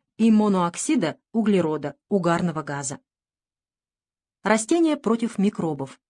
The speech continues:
Явление фитонцидности растений открыл советский ученый Токин в начале тысяча девятьсот тридцатых годов. Фитонциды —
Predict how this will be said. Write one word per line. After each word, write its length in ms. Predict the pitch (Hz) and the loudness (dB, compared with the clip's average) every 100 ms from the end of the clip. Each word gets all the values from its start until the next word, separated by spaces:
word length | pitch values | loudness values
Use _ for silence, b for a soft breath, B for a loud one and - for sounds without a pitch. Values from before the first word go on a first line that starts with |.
| _ _ _ _ _ _ _ _ | _ _ _ _ _ _ _ _
Явление 540 | 170 196 196 202 196 190 | -2 2 4 4 4 0
фитонцидности 840 | - 196 185 - 180 180 175 185 | 0 0 0 0 0 0 -2 -2
растений 600 | 175 175 277 269 156 - _ _ | -2 -2 0 0 0 -6 _ _
открыл 400 | 202 - 294 277 | -6 0 -2 0
советский 480 | 226 233 247 - 208 | 0 -2 -2 -4 -4
ученый 540 | - 285 262 254 254 _ | -2 2 4 2 0 _
Токин 480 | 214 170 156 131 - _ _ | 0 0 -4 -6 -8 _ _
в 140 | 175 214 | -2 0
начале 420 | 240 311 311 262 | 2 0 0 -2
тысяча 400 | - 233 240 202 | -2 -2 -2 -4
девятьсот 460 | 175 170 - 294 | -4 -4 -4 -4
тридцатых 560 | 262 202 - 175 185 180 | -2 -4 -2 -4 -4 -4
годов. 420 | 170 143 135 131 _ _ _ _ | -4 -4 -8 -10 _ _ _ _
Фитонциды — 840 | - 233 220 214 214 269 202 160 | -4 0 2 2 2 0 0 0